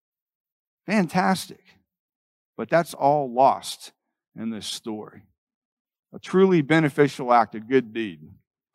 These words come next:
a working act of the healing hand of God, lost. And those who participated in it, punished. And unfortunately, that's what happens sometimes when we're confronted with the Word of God.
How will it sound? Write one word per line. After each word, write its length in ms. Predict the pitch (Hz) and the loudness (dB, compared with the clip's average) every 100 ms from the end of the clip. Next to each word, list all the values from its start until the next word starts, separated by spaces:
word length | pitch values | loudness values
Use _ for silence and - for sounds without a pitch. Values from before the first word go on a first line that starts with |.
| _ | _
a 60 | 101 | -4
working 400 | 127 135 135 123 | -2 0 -2 -2
act 400 | 131 127 - 131 | 0 0 -2 -14
of 160 | 120 | -14
the 100 | 113 | -12
healing 360 | 98 135 123 113 | -8 -6 -4 -6
hand 240 | 117 110 | -8 -10
of 100 | 95 | -8
God, 340 | 104 104 85 82 _ _ _ _ _ _ | -6 -6 -6 -14 _ _ _ _ _ _
lost. 460 | 110 135 110 85 - | -2 2 2 -2 -10
And 140 | 117 | -4
those 220 | 131 143 - | 0 0 -2
who 80 | |
participated 720 | - 123 156 147 - 160 156 147 | -10 -8 -6 -6 -4 -4 -2 -2
in 200 | 151 147 | -4 -6
it, 60 | - _ _ _ _ _ _ | -12 _ _ _ _ _ _
punished. 640 | 139 117 76 - - - _ _ _ _ _ _ - | -10 -10 -12 -18 -20 -20 _ _ _ _ _ _ -10
And 100 | 120 | -8
unfortunately, 560 | 127 151 170 - 156 | -4 -2 -2 0 -2
that's 240 | 143 143 151 | 0 0 0
what 120 | 139 | 2
happens 400 | 139 123 101 95 | 2 0 -4 -12
sometimes 680 | 104 95 110 98 110 104 - _ _ _ | -12 -12 -10 -10 -12 -16 -20 _ _ _
when 140 | 113 120 | -12 -8
we're 140 | 123 | -8
confronted 560 | - 117 - 131 107 107 | -6 -8 -2 -2 -2 -8
with 140 | 101 | -14
the 60 | 107 | -14
Word 220 | 104 104 | -12 -12
of 120 | 90 | -12
God. 280 | 95 82 | -10 -10